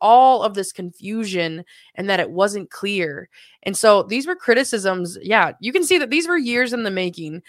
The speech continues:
Um, right, a two thousand seven study, a twenty thirteen study, twenty nineteen articles,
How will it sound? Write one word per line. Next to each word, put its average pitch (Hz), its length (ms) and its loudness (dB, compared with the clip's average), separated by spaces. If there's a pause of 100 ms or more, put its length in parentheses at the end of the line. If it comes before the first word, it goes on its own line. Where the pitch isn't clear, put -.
(260)
Um, 170 580 4 (520)
right, 190 260 2
a 202 40 0
two 277 200 -4
thousand 247 260 2
seven 185 240 -2
study, 165 240 -4
a 160 40 -6
twenty 226 200 -8
thirteen 175 400 -8
study, 160 240 -8
twenty 214 260 -6
nineteen 185 400 -8
articles, 160 500 -8